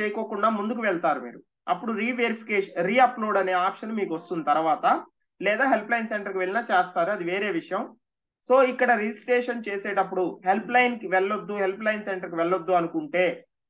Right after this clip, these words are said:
మీరు సర్టిఫికేట్స్ అప్‌లోడ్ చేయాల్సి వస్తది. అది నేను రేపు చెప్తా మీకు, ఓకేనా? ఇక్కడ చూడండి, verification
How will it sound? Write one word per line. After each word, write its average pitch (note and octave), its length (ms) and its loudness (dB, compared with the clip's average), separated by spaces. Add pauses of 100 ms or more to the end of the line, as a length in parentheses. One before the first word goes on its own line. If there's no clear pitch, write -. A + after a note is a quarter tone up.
(680)
మీరు G#3+ 240 0 (480)
సర్టిఫికేట్స్ A3+ 540 -2
అప్‌లోడ్ G3 340 -2
చేయాల్సి E3+ 340 2
వస్తది. B2 280 -10 (180)
అది G3+ 200 2
నేను G3+ 160 -2 (100)
రేపు G#3+ 260 -2
చెప్తా G3 280 0 (120)
మీకు, C#3 200 -10 (540)
ఓకేనా? G3 300 2 (480)
ఇక్కడ A3+ 260 0
చూడండి, D#3 320 -4 (960)
verification A3 600 0